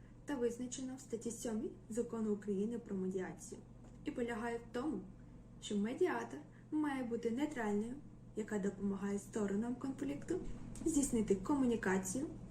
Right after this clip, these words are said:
досягти порозуміння та проводити переговори. Медіатор не надає переваг жодній зі сторін конфлікту,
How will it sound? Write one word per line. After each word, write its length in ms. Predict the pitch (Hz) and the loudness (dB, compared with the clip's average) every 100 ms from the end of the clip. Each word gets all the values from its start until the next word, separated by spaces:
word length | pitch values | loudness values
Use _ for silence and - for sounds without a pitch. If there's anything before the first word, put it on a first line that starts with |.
| - - | -10 4
досягти 480 | 320 - 226 - 202 | 8 8 6 6 4
порозуміння 640 | 185 190 185 185 180 226 320 - - - - | 6 6 8 8 8 6 2 -4 -10 -10 -6
та 140 | - 214 | 2 2
проводити 600 | - 285 202 185 196 196 | 4 4 4 6 6 4
переговори. 580 | 190 185 180 175 160 - - - - - - - - - - - - | 2 0 0 0 0 -2 -8 -10 -12 -12 -14 -16 -16 -16 -16 -16 -8
Медіатор 560 | 269 294 262 247 320 359 - - - - | -2 0 0 -2 -4 -6 -8 -14 -16 -4
не 320 | 240 240 277 | 0 2 2
надає 460 | 415 254 220 208 254 | 2 2 2 0 0
переваг 480 | 254 208 190 196 - | 0 0 0 -2 -4
жодній 360 | - 208 220 | -2 0 0
зі 100 | 190 | 0
сторін 380 | 202 - 180 196 | -2 -2 0 0
конфлікту, 640 | 208 202 190 190 185 - | 0 -2 2 0 0 -8